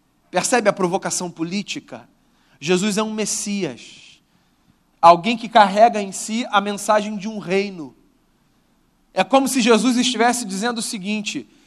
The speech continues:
diferente do reino de Herodes, o meu reino não vem para fechar os olhos das pessoas, mas para dar a elas a possibilidade de verem.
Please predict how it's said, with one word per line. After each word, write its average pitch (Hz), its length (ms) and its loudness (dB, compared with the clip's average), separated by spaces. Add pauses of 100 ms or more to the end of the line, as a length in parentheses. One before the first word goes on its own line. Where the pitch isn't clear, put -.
(140)
diferente 220 760 0
do 220 140 0
reino 240 400 0
de 202 100 -6
Herodes, 208 840 2 (1000)
o 185 120 -2
meu 233 240 6
reino 233 320 0
não 233 160 0
vem 214 180 -2
para 226 220 4
fechar 220 440 2
os 190 160 -6
olhos 214 300 6
das 180 160 -8
pessoas, 139 600 -12 (1500)
mas 226 340 4
para 214 280 8
dar 214 200 8
a 208 80 8
elas 214 320 6
a 208 60 8
possibilidade 190 800 2
de 180 120 -6
verem. 160 560 -6